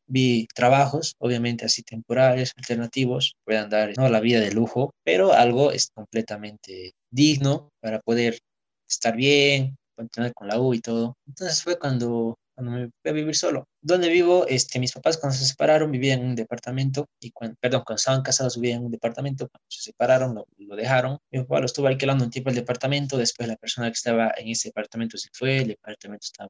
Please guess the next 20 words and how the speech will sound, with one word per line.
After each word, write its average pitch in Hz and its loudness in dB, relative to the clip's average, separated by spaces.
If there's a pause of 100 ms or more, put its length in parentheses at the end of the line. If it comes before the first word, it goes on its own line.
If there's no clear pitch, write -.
botado. 123 -2
Yo 135 -4
tenía 131 0
un 127 -2
ahorro 131 -2
porque 110 -8
yo 117 0
en 110 -10
el 107 -14
tiempo 131 -4
que 127 -10
vivía 127 -2
con 123 -8
mi 127 -2
abuelo 135 2
sabía 123 -2
trabajar 117 -6
ahí 120 -4 (160)
de 107 -12
adolescente 117 -4